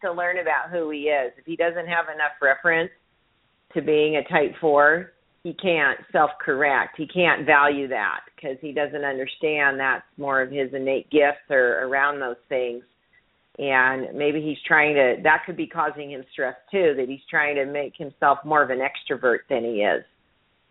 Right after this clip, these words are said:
And that causes anxiety in his world.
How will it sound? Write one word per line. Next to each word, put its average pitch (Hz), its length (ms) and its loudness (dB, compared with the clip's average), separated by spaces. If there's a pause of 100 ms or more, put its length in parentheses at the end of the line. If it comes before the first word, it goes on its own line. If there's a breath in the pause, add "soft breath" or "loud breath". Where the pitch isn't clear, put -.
And 139 100 0
that 143 220 2
causes 143 380 -2
anxiety 123 760 -6 (100)
in 131 160 -12
his 123 220 -14
world. 113 420 2